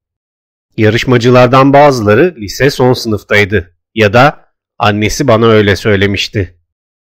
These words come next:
Doğru bu. Hepimiz John'la gururlanıyorduk. Ama aslında bu söz pek doğru değildi. Richard yeğeniyle gurur duymuştu.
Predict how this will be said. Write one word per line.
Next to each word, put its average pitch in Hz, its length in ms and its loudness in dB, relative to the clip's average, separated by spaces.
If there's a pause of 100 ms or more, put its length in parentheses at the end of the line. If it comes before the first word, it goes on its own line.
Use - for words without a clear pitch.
(760)
Doğru 127 400 4
bu. 95 320 0 (180)
Hepimiz 139 500 0
John'la 110 340 0
gururlanıyorduk. 107 960 -2 (260)
Ama 113 300 0
aslında 123 600 -2 (280)
bu 123 100 -2
söz 120 320 0
pek 113 320 -2
doğru 120 320 0
değildi. 107 600 -2 (600)
Richard 139 380 0 (360)
yeğeniyle 117 500 0
gurur 113 360 0
duymuştu. 101 640 -4